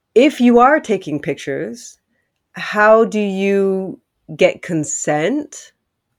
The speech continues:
Or does that not bother you? Does the photographer, the person who's taking the images, walk the entire journey with you? Because for me, that's something that would be needed. Somebody would have to be there and walk the path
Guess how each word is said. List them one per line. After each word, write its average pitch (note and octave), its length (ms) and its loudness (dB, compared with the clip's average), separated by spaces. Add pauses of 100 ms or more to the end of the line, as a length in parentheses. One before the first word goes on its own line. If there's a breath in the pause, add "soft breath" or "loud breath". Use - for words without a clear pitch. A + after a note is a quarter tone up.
Or E3+ 120 2
does D#3+ 180 -2
that D#3+ 180 0
not D3+ 280 -6
bother D3 320 -2
you? C#4 340 -6 (540)
Does E3+ 360 2
the E3+ 300 4
photographer, E3+ 1000 -2
the D#3 100 0
person D#3+ 640 -6
who's E3 200 -4
taking E3+ 340 -4
the D#3+ 120 -4
images, D#3+ 520 -2 (240 loud breath)
walk D#3+ 460 -2
the E3 120 -2
entire D#3+ 480 -2
journey D#3 440 -4
with G#3 200 -4
you? C#4+ 300 -8 (640)
Because F3 260 -2
for F3+ 160 0
me, G3+ 220 2
that's F3+ 280 0
something E3+ 380 -2
that D#3+ 160 -2
would D#3 220 -4
be D3+ 440 -4 (680)
needed. D3+ 580 -2
Somebody E3 380 -2
would E3 140 -2
have D3+ 200 -6
to D#3 80 -6
be D#3+ 220 -4
there D3+ 240 -2
and C#3+ 180 -8
walk D#3+ 360 -4
the D#3+ 100 -8
path - 600 -8